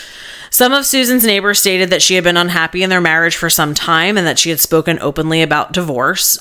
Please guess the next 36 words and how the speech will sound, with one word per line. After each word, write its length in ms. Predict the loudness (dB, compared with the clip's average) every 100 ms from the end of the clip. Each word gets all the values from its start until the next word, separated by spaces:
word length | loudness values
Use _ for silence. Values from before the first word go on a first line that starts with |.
| -2
One 220 | 2 2
of 120 | 4
the 140 | 2 0
acquaintances 840 | 0 -2 0 0 2 2 0 -2 -2
that, 640 | 0 0 0 0 0 0 -2
uh, 320 | -4 -4 -6 -2
of 160 | -2 -2
the 80 |
couple 340 | -4 -4 -4 -2
stated 340 | -2 -2 -2
that 160 | -2 0
Susan 300 | 0 2 0
had 140 | -2
been 140 | -2 -2
saving 380 | 0 0 0
money 320 | 0 0 0 -4
for 180 | -6
this 220 | -4 -4 -2
purpose, 540 | -2 -2 -4 -4 -4
to, 180 | -4 -6
to 240 | -6 -6
leave 480 | -6 -8 -8 -14 -18 _ -6
Joshua. 480 | -2 -2 -2 -6 -8 -14 -14 -14 -14 -6
Susan 340 | 0 2 2
reportedly 580 | 2 0 2 2 4 2
described 540 | 2 0 0 0 0 -4
that 160 | -2
Joshua 540 | 0 0 2 2 2 0 -8
was 300 | -2 0 0
controlling 760 | -2 -2 -2 0 0 2 0 0
and 180 | -4 -2
claimed 300 | 0 0 0
that 80 |
they 140 | 0 0
argued 360 | 0 -2 -6
frequently. 680 | -6 -8 -8 -6 -2 -2 -4